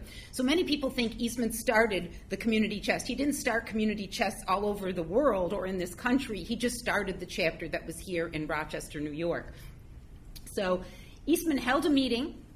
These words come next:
um, we believe here at his home that evening, and then basically discussed the matter with other people. And you'll see here disc-,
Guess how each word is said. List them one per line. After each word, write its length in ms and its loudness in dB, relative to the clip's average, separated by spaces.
um, 260 0
we 100 -2
believe 420 2
here 300 2
at 80 4
his 240 2
home 460 2
that 300 2
evening, 720 -2
and 180 2
then 160 2
basically 560 0
discussed 480 -2
the 60 -2
matter 240 4
with 200 0
other 240 0
people. 380 0
And 100 -2
you'll 120 -2
see 260 -4
here 220 -2
disc-, 340 -8